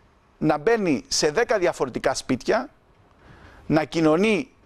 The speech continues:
δέκα, δεκαπέντε, είκοσι, είκοσι πέντε διαφορετικά άτομα,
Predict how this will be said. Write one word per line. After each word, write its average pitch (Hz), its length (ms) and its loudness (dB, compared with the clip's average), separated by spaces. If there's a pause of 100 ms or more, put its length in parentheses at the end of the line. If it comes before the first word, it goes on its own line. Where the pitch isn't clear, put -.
(140)
δέκα, 160 600 -2
δεκαπέντε, 165 760 0
είκοσι, 196 420 -2
είκοσι 151 220 -2
πέντε 190 340 2
διαφορετικά 165 760 0
άτομα, 185 500 -2